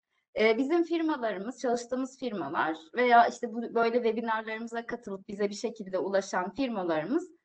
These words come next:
yurt dışındaki işte headquarter'larıyla veya, e, tedarikçileriyle yapılan sözleşmeleri, e, yetkili ithalatçı tanımlamasında yeterli olduğunu düşünüyordu.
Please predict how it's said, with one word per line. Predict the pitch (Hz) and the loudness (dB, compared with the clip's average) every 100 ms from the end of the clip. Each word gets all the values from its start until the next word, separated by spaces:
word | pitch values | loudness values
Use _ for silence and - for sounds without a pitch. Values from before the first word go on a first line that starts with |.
| _ _ 359 | _ _ 4
yurt | 427 - | 4 4
dışındaki | 370 302 262 208 208 - | -2 0 0 0 0 -2
işte | 196 - - 262 254 254 269 | -2 -4 -6 -4 -4 -2 -2
headquarter'larıyla | 320 - 330 277 262 - 226 226 226 220 190 | -2 2 6 8 8 4 0 2 0 0 2
veya, | 240 233 202 208 - | 4 6 6 6 2
e, | 196 202 202 202 | 2 4 2 0
tedarikçileriyle | 247 247 254 254 262 285 277 285 247 | 0 8 8 8 2 -2 2 4 6
yapılan | 247 254 240 196 | 4 4 2 2
sözleşmeleri, | - 285 294 285 285 226 175 156 190 262 349 _ _ _ _ - | 2 4 4 2 2 -6 -2 -2 0 -2 -4 _ _ _ _ -2
e, | 214 | 2
yetkili | 214 214 285 359 359 359 | 4 4 2 2 0 -2
ithalatçı | 339 359 339 330 330 339 | 0 6 6 6 2 0
tanımlamasında | 330 277 254 226 214 - 302 | 0 2 0 -4 -8 -6 -2
yeterli | 381 349 320 320 294 | 2 2 4 4 4
olduğunu | 269 202 185 160 156 | 2 2 -4 -8 -8
düşünüyordu. | - - 151 135 117 - - | -12 -18 -14 -10 -10 -10 -16